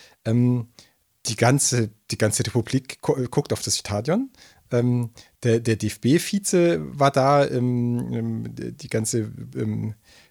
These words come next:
äh, ähm, ähm, bundesdeutsche Medienöffentlichkeit war da und da, da muss jetzt irgendwie, da, da pa-, passiert jetzt irgendwas. Und das ist wirklich ganz interessant, dass es dann, dass das eine, ähm, durch das andere ersetzt worden ist. Also dass man nichts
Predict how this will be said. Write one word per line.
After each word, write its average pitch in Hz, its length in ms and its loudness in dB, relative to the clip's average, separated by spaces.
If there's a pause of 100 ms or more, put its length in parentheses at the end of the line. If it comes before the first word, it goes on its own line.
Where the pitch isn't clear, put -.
äh, 120 80 -6
ähm, 101 580 -4
ähm, 110 480 -8
bundesdeutsche 107 600 -2
Medienöffentlichkeit 147 960 -4
war 131 80 0
da 131 280 -2 (340)
und 127 200 -2
da, 123 180 4 (100)
da 127 120 4
muss 131 320 2
jetzt - 200 -2
irgendwie, 127 400 -2
da, - 180 0
da 123 100 -2
pa-, 131 180 0
passiert - 380 -2
jetzt 110 140 -6
irgendwas. 92 540 -8 (260)
Und 110 140 -2
das 117 100 0
ist 147 120 -2
wirklich 175 200 -2
ganz 170 180 0
interessant, 156 640 0 (320)
dass 120 220 0
es - 160 0
dann, 117 360 2 (180)
dass 117 140 -4
das - 200 -2
eine, 147 480 4
ähm, 123 600 -2
durch - 140 -6
das - 160 -8
andere 127 300 0
ersetzt - 400 -4
worden 101 220 -6
ist. 104 120 -8
Also 110 140 -4
dass 107 120 -4
man 107 200 0
nichts - 560 -2